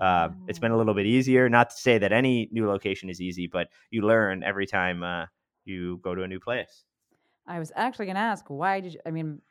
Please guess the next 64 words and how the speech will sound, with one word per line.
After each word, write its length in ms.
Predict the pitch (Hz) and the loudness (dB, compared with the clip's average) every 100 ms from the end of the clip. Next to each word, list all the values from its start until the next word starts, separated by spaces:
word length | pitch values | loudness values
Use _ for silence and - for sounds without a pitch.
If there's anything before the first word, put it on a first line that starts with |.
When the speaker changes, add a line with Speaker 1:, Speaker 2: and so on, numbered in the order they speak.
| _ - | _ -12
Speaker 2:
one, 260 | 165 208 | -4 -2
I 120 | 175 160 | -2 -4
can 120 | 170 | -6
understand 340 | 165 139 170 | -8 -8 -6
why 120 | 156 143 | -4 -6
you'd 160 | 143 | -6
wanna 160 | 143 143 | -8 -8
move 160 | 139 | -10
somewhere 280 | 131 143 139 | -12 -12 -12
warm, 220 | 131 131 135 | -10 -12 -12
but 100 | 139 | -12
I 20 | |
was 80 | 127 | -12
like, 120 | 139 _ 180 | -14 _ -8
"Why 180 | 262 | -8
Speaker 1:
<laughs> 0 | |
Speaker 2:
Tampa?" 320 | 294 294 269 165 | -6 -4 4 4
Speaker 1:
Yeah, 80 | |
Speaker 2:
That, 260 | 151 156 - | 4 -4 -4
that 60 | - | -2
Speaker 1:
right. 120 | 147 | -2
Speaker 2:
makes 220 | 147 - | -6 -16
a 40 | |
lot 120 | - - | -18 -18
of 80 | - | -18
sense. 380 | - - - _ _ | -18 -20 -20 _ _
Makes 180 | - 113 | -14 0
a 40 | |
lot 60 | 123 | 4
Speaker 1:
Yeah, 160 | 117 107 | 6 6
Speaker 2:
of 40 | |
Speaker 1:
no, 220 | 120 110 | 4 4
Speaker 2:
sense. 40 | 110 | 2
Speaker 1:
my 100 | 104 | 0
fiance's 400 | 139 131 139 - | 0 0 -2 -2
family, 420 | 117 110 110 98 | -2 0 -2 0
um, 440 | 98 92 90 101 _ _ _ | -2 -4 -10 -14 _ _ _
her 100 | 120 | -2
brother 240 | 123 120 | 2 2
and 100 | 117 | 0
sister 300 | 107 110 120 | -2 -4 -4
live 180 | 107 101 | -2 -2
here. 280 | 104 101 98 | -2 0 0
It's 140 | 95 | -2
only 140 | 113 101 | -4 -2
a 40 | |
matter 240 | 98 92 90 | 0 0 0
of 60 | |
time 260 | 92 95 92 | -2 -2 -2
before 320 | 90 104 95 | -4 -4 -2
her 160 | 95 92 | -2 -4
parents, 560 | - 95 92 90 - _ _ - | -4 -6 -6 -10 -20 _ _ -4
uh, 260 | 101 90 90 | 0 0 0
moved 200 | 98 101 | -4 -4
down 180 | 92 | -4
here 180 | 92 92 | -4 -4
from 180 | - 95 | -4 -10
Pennsylvania. 580 | 98 95 95 92 92 92 | -10 -10 -8 -6 -6 -4
And 200 | 90 156 | -6 -4
Speaker 2:
I 60 | |
Speaker 1:
in 100 | 160 | -2
Speaker 2:
mean, 20 | 143 | 0
Speaker 1:
D 140 | 143 | -2
C, 460 | - 180 160 123 | -2 0 0 0